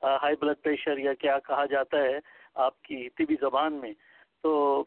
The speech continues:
یہاں پہ جس معاشرے میں ہم رہتے ہیں، جس تگ و دو سے لوگ زندگی گزار رہے ہیں، تو ہم یہ چاہیں گے کہ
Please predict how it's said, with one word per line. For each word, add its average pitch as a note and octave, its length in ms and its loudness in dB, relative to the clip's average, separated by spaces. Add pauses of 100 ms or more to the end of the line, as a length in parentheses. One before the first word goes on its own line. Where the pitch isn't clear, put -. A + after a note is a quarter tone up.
یہاں D#3+ 360 -2
پہ D#3+ 300 2
جس D#3 260 -4
معاشرے D3+ 320 0
میں D#3+ 100 2
ہم D3+ 120 2
رہتے C#3+ 360 0
ہیں، D3+ 220 0
جس C#3+ 220 -10
تگ C#3 160 -4
و D3 60 -2
دو D3+ 180 2
سے D#3+ 120 -4
لوگ C#3+ 220 0
زندگی C#3+ 440 -4
گزار C3+ 280 0
رہے D3+ 240 2
ہیں، D3 180 0 (480)
تو C3+ 480 2
ہم D#3+ 120 0
یہ D#3+ 100 2
چاہیں D3+ 360 0
گے D3+ 100 0
کہ C#3 420 0